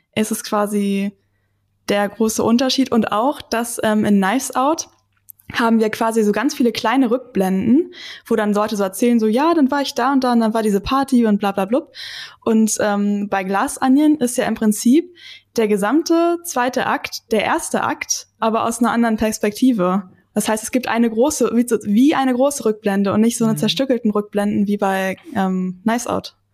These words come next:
Speaker 2: Ja, aber ich mein, jetzt halt für die Figuren selber kommt's ja aufs Gleiche hinaus. Du hast auf einmal, also nicht genau das Gleiche, das stimmt auch nicht. Also du hast nicht das Gefühl, du folgst jetzt der Mörderin aus, <laughs> aus der anderen Perspektive, aber,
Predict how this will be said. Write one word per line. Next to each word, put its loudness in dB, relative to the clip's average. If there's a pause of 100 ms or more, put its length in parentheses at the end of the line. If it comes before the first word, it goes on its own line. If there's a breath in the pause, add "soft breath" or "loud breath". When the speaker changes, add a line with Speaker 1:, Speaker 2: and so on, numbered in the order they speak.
(280)
Speaker 2:
Ja, -10 (480 loud breath)
aber -2
ich -6
mein, -2
jetzt -6
halt -4
für -4
die -6
Figuren -8
selber -4
kommt's -4
ja -2
aufs -10
Gleiche -6
hinaus. -8 (420)
Du -10
hast -6
auf -6
einmal, -4 (580)
also 0
nicht 0
genau 0
das -2
Gleiche, -8
das -8
stimmt -10
auch -10
nicht. -10
Also -6
du -8
hast -4
nicht -4
das -8
Gefühl, -6
du -10
folgst -6
jetzt -8
der -4
Mörderin -2
aus, -8
<laughs> -8
aus -4
der -2
anderen -4
Perspektive, -6
aber, -6